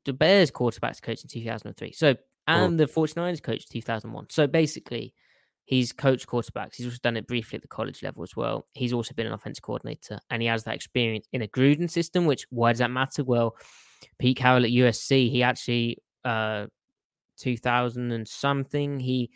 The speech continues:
Speaker 1: he went and visited Gruden and took elements of his system to install in the kind of offensive philosophy that he wanted. So he's been a big a, a fan of what Gruden does X's and O's wise for a while. And then the, and then there was a similarity between Gruden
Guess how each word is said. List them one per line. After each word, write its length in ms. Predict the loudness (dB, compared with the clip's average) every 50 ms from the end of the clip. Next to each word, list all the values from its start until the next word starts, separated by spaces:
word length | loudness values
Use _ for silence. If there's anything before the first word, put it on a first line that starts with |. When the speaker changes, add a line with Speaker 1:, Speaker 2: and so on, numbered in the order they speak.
| _ _ _ _ _
Speaker 1:
he 140 | -4 -2
went 180 | 0 0 -2 -2
and 240 | -6 -8 -8 -6 -4
visited 460 | -4 -4 -4 -8 -10 -10 -10 -10 -10 _ _ _
Gruden 340 | -4 -2 -2 -2 -4 -6 -10
and 200 | -10 -10 -12 -14 -14 _
took 180 | -6 -6 -4 2
elements 340 | 4 4 4 4 2 -2 -4
of 80 | -10 -6
his 220 | -4 -4 -4 -2
system 420 | -2 -4 -4 -6 -4 -4 -4 -6 -2 2
to 180 | 2 2 2 2
install 480 | 0 -4 -2 0 0 2 2 0 0 -2 -4
in 140 | -4 -2
the 60 | -4 -6
kind 180 | 0 2 2 2
of 60 | 4 2
offensive 440 | 0 0 0 -4 -6 -6 -8 -8
philosophy 420 | -2 0 0 0 0 -2 -4 -2 -2
that 80 | -2
he 120 | -2 -2 -2
wanted. 460 | -2 -2 -4 -4 -8 -8 -10 -8 -8
So 200 | -4 -4 -4 -4 -4 _ _ _ _ _ _
he's 220 | 4 4 4 6
been 120 | 6 4 4
a 40 |
big 220 | 6 6 6 6 8
a, 200 | 8 6 6 6 2
a 80 | -4 -4
fan 340 | -4 2 4 4 6 6 4
of 160 | 2 -2 -4 -6
what 220 | -4 -2 -2 -2 2
Gruden 280 | 2 2 4 2 0
does 300 | 0 0 0 0 -4 -10 -14 _ _ _ _ _ _
X's 280 | 0 0 0 -4 -10 -8
and 100 | -4 -4
O's 220 | -4 -4 -2 0
wise 200 | 0 0 0 -2
for 140 | -4 -8 -4
a 20 |
while. 360 | -2 0 0 0 0 0 -4 -6 _ _ _ _ _ -20 -20 -20 -20 _ _ _ _
And 180 | 6 6 8 6
then 240 | 6 4 2 0
the, 220 | 0 -2 -4 -4 -8 -12 _ -18 -20 -20 _ _ _ _ -20 -18 _ -4
and 120 | -2 2 2
then 120 | 2 4 6
there 120 | 4 4
was 100 | 4 2
a 40 | -2
similarity 640 | -4 -2 -2 -2 0 2 2 2 0 0 -4 -8
between 320 | -8 -8 -10 -8 -8 -8 -6
Gruden 360 | -4 -4 -4 -4 -6 -8